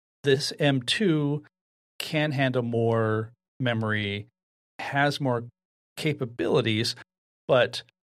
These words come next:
you know, we're, we're gonna see an M two Pro, and we'll probably see an M two Max doing the same thing, and, and, and an M two Ultra. It's just, this is the foundation that they build their faster,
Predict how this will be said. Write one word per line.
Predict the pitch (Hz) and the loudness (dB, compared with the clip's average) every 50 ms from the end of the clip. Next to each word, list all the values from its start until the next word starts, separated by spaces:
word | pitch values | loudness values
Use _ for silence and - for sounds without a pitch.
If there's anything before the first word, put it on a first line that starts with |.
| _ _ - | _ _ -6
you | 139 135 | -4 -2
know, | 127 123 | -2 -2
we're, | - - 147 156 - | -4 -4 -6 -6 -2
we're | - 143 151 | 0 0 0
gonna | 143 170 165 165 | 0 0 -2 -2
see | 156 - - 202 190 170 151 139 | 0 0 0 0 2 0 0 0
an | - 113 117 120 - | 0 0 -2 -2 -4
M | - - 127 123 120 | -2 -2 -2 -2 -4
two | 120 - - - 143 135 - | -6 -6 -6 -6 -8 -8 -4
Pro, | - 147 147 139 117 95 98 | 0 2 4 4 4 2 0
and | 104 107 | -2 0
we'll | 120 127 | 0 0
probably | 120 120 - 143 135 135 131 131 131 | 0 0 0 0 2 2 0 0 0
see | 127 - - 180 165 131 120 | 0 -2 -4 -4 -2 -2 -2
an | 110 110 | -2 -2
M | 113 113 113 | -4 -4 -4
two | 113 - - 139 123 | -6 -6 -4 -4 -4
Max | 113 113 127 120 101 - - - - | -2 0 0 0 0 0 -4 -8 -8
doing | - 117 110 110 104 | -6 -4 -4 -4 -4
the | 107 | -6
same | 107 - - 120 117 113 113 | -6 -6 -4 -4 -4 -4 -4
thing, | 110 - 127 117 110 107 107 104 107 104 - - _ _ _ _ - | -4 -4 -2 -2 -2 -2 -4 -6 -8 -10 -12 -16 _ _ _ _ -2
and, | 131 123 123 123 120 - - | -2 -2 -2 -2 -6 -6 -2
and, | 147 135 135 - | -2 -2 0 0
and | - 139 139 | 0 0 2
an | 135 | 2
M | 139 139 143 | 2 0 0
two | 143 - 160 147 139 | 0 -2 0 0 4
Ultra. | - 175 202 196 - - 123 104 107 123 127 - - _ - - | 4 4 4 4 2 2 2 4 2 2 -2 -4 -16 _ -6 -4
It's | 127 - | -4 -2
just, | - - 131 - - - - - _ - | 0 0 0 -2 -2 -8 -12 -18 _ -2
this | - 143 139 156 | -2 -2 0 0
is | 139 | -2
the | 120 120 | -2 -4
foundation | 120 - 127 127 120 113 120 123 127 123 - - 123 113 110 | -2 0 0 2 2 2 2 2 2 0 0 -2 -2 -2 -4
that | 107 107 - | -6 -6 -6
they | - 113 110 | -4 -6 -4
build | 107 117 120 120 117 113 | -2 -2 -2 -2 -2 -2
their | 131 120 110 | -4 -6 -8
faster, | - - - 120 117 110 104 - - - 120 113 107 107 107 107 | -6 -2 -2 0 0 0 -4 -6 -4 -2 -2 0 0 -2 -4 -6